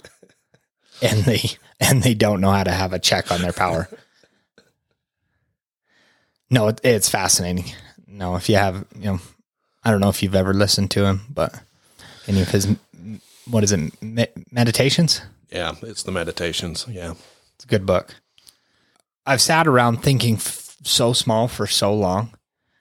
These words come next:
Speaker 1: and then using exterior circumstances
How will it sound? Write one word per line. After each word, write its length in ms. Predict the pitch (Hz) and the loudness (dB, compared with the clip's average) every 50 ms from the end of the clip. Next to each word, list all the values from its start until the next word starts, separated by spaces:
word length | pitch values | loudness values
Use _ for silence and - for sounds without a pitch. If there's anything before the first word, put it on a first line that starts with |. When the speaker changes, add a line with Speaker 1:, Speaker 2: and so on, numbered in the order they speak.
| _ - | _ -4
Speaker 1:
and 140 | 107 107 | 0 0
then 160 | 107 101 101 104 | 2 2 2 2
using 680 | 101 113 120 120 117 - 110 107 104 104 98 87 80 _ _ _ _ _ _ _ _ _ _ _ _ _ _ _ _ _ _ _ _ _ _ _ _ _ _ _ _ _ | 2 2 2 4 2 2 0 0 -2 -4 -6 -8 -12 _ _ _ _ _ _ _ _ _ _ _ _ _ _ _ _ _ _ _ _ _ _ _ _ _ _ _ _ _
exterior 680 | - 117 - - - - 151 139 127 127 117 113 107 - | -8 -4 -2 -2 0 2 4 4 4 4 4 2 2 2
circumstances 1200 | - - - 113 107 - - 104 92 - - - 90 85 87 85 - - 87 85 - - - - | 2 2 2 2 0 0 -2 -4 -2 -2 -2 -2 -4 -6 -4 -4 -4 -4 -2 -2 -2 -2 -2 -4